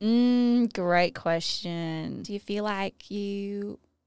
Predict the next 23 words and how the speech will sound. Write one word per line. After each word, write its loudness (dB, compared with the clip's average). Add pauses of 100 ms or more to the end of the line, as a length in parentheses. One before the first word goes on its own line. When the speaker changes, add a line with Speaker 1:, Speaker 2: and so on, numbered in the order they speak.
(100)
Speaker 2:
are -10
comfortable -6
and -10
have -10
a -6
variety -6
of -12
foods -12
around? -8 (340)
And -2
this, -2
of -2
course, 0
is -4
in -6
the -8
context -8
of -8
considering -8
someone -10
who -12
does -10
have -10